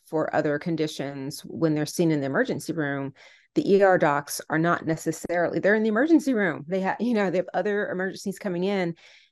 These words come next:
and they may not have the time to sort of fully say, "Okay, <laughs> you know, you have this complicated cardio-, cardiology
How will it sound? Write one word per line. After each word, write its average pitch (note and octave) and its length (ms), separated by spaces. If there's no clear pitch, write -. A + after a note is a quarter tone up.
and F3+ 160
they F#3 120
may F#3 240
not F3+ 240
have E3 200
the D3+ 100
time F3 840
to F3+ 100
sort F3+ 180
of E3+ 100
fully F#3+ 240
say, F3+ 200
"Okay, C#3 340
<laughs> - 160
you - 580
know, F#3 60
you F#3 220
have F3 220
this F3+ 160
complicated F3 800
cardio-, E3+ 560
cardiology D#3 800